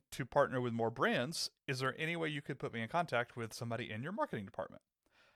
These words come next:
And just nicely formatted, good grammar, just, like, one paragraph with a little bit of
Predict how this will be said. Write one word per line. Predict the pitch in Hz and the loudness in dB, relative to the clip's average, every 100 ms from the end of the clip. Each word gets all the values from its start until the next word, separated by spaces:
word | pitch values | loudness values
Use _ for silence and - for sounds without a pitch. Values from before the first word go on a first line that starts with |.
| _ _ 139 | _ _ 4
And | 139 135 131 127 - _ _ _ _ _ - | 8 8 6 -2 -10 _ _ _ _ _ -10
just | 160 - - _ _ _ - | -2 -2 -2 _ _ _ -6
nicely | 151 139 165 - 240 | 2 4 4 4 4
formatted, | 175 151 139 151 165 _ _ _ 147 120 | 6 8 10 8 4 _ _ _ -6 4
good | 151 165 | 6 6
grammar, | - 143 123 117 113 156 - | 0 4 6 6 2 0 -6
just, | 160 | -6
like, | - 123 | -6 2
one | 127 185 | 4 6
paragraph | - 147 120 113 107 - - - | 4 4 6 6 4 0 -16 -12
with | 120 117 | -6 -4
a | |
little | 131 233 220 | 0 0 2
bit | 175 | 0
of | 143 | 0